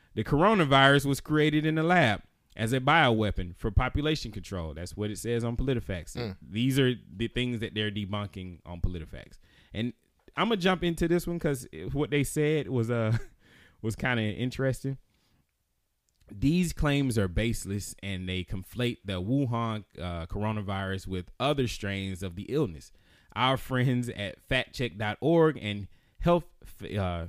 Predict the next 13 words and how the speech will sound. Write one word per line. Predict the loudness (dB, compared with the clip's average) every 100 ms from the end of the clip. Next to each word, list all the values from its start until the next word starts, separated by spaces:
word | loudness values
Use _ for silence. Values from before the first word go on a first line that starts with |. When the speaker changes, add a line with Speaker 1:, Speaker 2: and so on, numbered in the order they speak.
| -12 -20 _ _ _ _ _
Speaker 1:
Health | 4 6 6 2
Feedback | -4 -2 0 0 0
debunk | -2 -2 -2 -4
similar | -6 -4 -2 -4
conspiracy | -4 -8 -4 -6 -6 -8
theories. | -8 -10 -14 -8 -2
Facebook | -2 -2 -6 0
posts | 2 2 -4
and | -10
tabloids | -6 -6 -4 -4 -4 -6
have | -8
said | -4 -4 -4 -6
that | -8